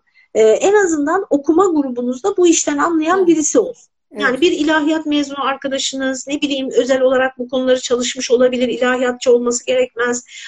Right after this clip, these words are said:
Speaker 1: Ama biraz anlayan, biraz
Speaker 2: Evet.
Speaker 1: mürekkep, usul bilen, usul,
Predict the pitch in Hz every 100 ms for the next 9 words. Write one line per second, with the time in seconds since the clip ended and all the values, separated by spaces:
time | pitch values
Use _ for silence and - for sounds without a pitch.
0 | - 392 370 494 508 403 330 285 254 220
1 | 180 - - 381 339 294 294 285 285 294
2 | - - - 403 320 294 - - _ _
3 | 453 - 330